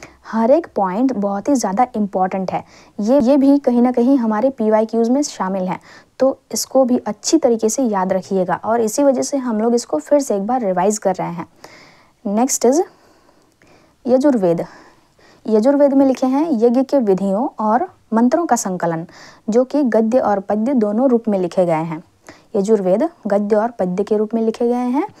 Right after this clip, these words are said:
जिसमें क्या लिखा है, यज्ञ के विधियों यानी कि नियमों और मंत्रों का संकलन।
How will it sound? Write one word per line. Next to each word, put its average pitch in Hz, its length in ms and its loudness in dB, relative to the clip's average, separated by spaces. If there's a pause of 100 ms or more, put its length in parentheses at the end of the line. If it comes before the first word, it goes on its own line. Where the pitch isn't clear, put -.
(240)
जिसमें 190 280 -4
क्या 190 180 -2
लिखा 208 240 -2
है, 269 260 0 (280)
यज्ञ 202 380 0
के 269 160 0
विधियों 185 460 -2 (120)
यानी 196 220 -6
कि 208 120 -6
नियमों 190 420 0 (420)
और 370 260 2
मंत्रों 254 300 4
का 202 120 -4
संकलन। 165 500 -6